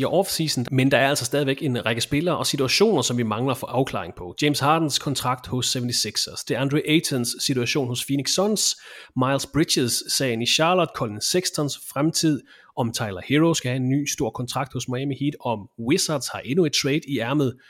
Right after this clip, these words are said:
Men den nok største variabel, der i sig selv indeholder et hav af andre variabler, både for styrkeforholdet i Eastern Conference, for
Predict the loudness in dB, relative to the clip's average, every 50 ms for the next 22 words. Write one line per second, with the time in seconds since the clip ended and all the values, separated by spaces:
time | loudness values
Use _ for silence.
0 | -20 -20 -20 -20 _ _ -2 0 0 2 4 4 4 4 4 2 0 -6 -6 -4
1 | -2 0 2 2 2 2 0 0 -2 -4 -4 -4 -6 -6 -6 -4 -4 -4 -4 -4
2 | -6 -10 -12 _ _ -2 0 0 0 0 -2 -2 0 -2 -2 0 0 2 2 2
3 | 2 0 -2 -2 0 2 4 4 2 2 0 0 0 2 2 2 0 0 0 0
4 | -2 -2 -2 -4 -4 -6 -4 0 2 4 4 4 2 -2 -4 -6 -6 -10 -6 0
5 | 2 2 2 2 0 -2 -2 -4 -4 -4 -4 -6 -4 -4 -4 -4 -2 -2 -4 -4
6 | -4 -6 -8 -8 -8 -10 -12 -10